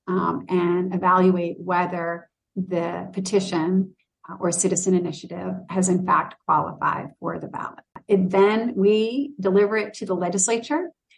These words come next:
and the legislature can actually pass it. If they think it's a good idea, they can,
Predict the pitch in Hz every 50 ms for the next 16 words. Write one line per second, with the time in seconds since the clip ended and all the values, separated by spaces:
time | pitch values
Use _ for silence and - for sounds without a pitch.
0 | _ _ _ _ - 220 233 226 226 233 285 339 - 392 381 392 - 370 330 -
1 | 294 254 - 208 220 240 - - 294 277 277 262 233 - - - _ _ _ _
2 | _ _ _ _ _ _ _ - - 180 190 269 311 - - - - - - -
3 | _ _ 185 185 185 190 196 202 - 240 226 - 254 254 254 233 220 220 214 208
4 | 214 202 185 190 185 196 220 247 254 220 190 185 185 185 190 185 185 180 185 185
5 | -